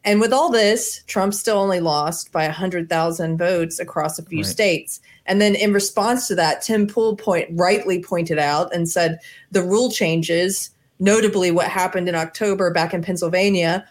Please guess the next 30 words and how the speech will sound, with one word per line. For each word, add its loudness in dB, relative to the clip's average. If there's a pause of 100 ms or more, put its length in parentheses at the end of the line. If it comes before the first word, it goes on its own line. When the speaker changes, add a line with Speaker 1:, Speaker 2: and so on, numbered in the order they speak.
(140)
Speaker 1:
were 0
unconstitutional 0
at -2
the -2
state -2
and 2
federal 2
level. 0 (260)
A 0
judge 2
said 0
the 0
case -2
would -2
be -4
li-, 0 (120)
a 0
likely 0
win 2 (220)
on 0
the 0
merits 0 (640)
as 2
it 0
was -4
sent 0
to 0
a 0
higher 0
court, 0